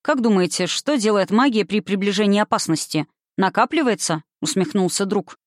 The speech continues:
"Верно, Нил", — поучительным тоном ответил Ятана Ори. "Накопление и последующий выброс усиливаются,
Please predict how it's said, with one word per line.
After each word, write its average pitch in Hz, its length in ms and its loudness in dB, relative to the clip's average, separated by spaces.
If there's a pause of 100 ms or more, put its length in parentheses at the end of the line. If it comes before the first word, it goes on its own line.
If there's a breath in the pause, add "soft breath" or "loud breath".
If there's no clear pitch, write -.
(140)
"Верно, 233 460 4
Нил", — 196 300 4 (360)
поучительным 180 560 0
тоном 202 320 2
ответил 180 380 -2
Ятана 180 520 0
Ори. 165 200 -2 (380 loud breath)
"Накопление 240 680 4
и 180 60 2
последующий 202 640 0
выброс 214 320 0
усиливаются, 190 680 0